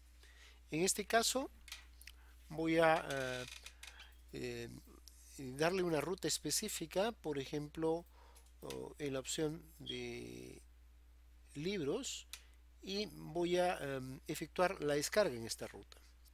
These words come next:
Entonces voy al, a la página que tengo de descarga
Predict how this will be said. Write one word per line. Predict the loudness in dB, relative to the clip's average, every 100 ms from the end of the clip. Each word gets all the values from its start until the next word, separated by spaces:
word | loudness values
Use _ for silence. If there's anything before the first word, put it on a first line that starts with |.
| -20 -20 -20 -20 -20 -18 -10
Entonces | -4 -2 -2 -2 -4 -8 -20 -20 -20 -20 -20 -20 -20 -20 -14
voy | -10 -6 0 2 0 -2
al, | -4 -2 -4 -6 -8 -10 -14 -20 -20 -20 -20 -20 -20 -20 -20 -20 -20 -20 -20 -20 -20 -6
a | -2
la | -2
página | -2 -2 -2
que | -2
tengo | -4 -4 -4
de | -2
descarga | -2 4 6 6 4 0